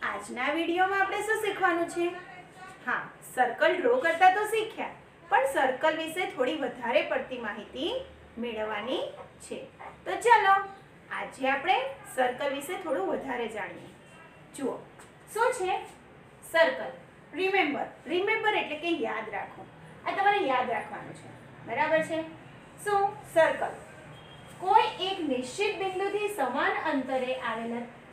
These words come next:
તમામ બિંદુઓના સમૂહને શું કહેવાય છે? સર્કલ કહેવાય છે. શું કીધું છે? કોઈ એક નિશ્ચિત બિંદુ. તો જુઓ, આ એક નિશ્ચિત બિંદુ છે,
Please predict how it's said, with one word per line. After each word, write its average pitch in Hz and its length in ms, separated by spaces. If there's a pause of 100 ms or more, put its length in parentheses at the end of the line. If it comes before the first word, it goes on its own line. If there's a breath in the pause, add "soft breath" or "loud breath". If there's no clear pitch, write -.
તમામ 370 440
બિંદુઓના 330 520
સમૂહને 269 420
શું 370 240
કહેવાય 320 360
છે? 311 420 (800)
સર્કલ 285 480
કહેવાય 247 480 (580)
છે. - 380
શું 427 120
કીધું 415 200
છે? 427 80
કોઈ 403 320
એક 403 300
નિશ્ચિત 349 440
બિંદુ. 339 300 (460)
તો 320 100
જુઓ, - 300 (520)
આ 403 140
એક 403 160
નિશ્ચિત 320 380
બિંદુ 254 340
છે, - 180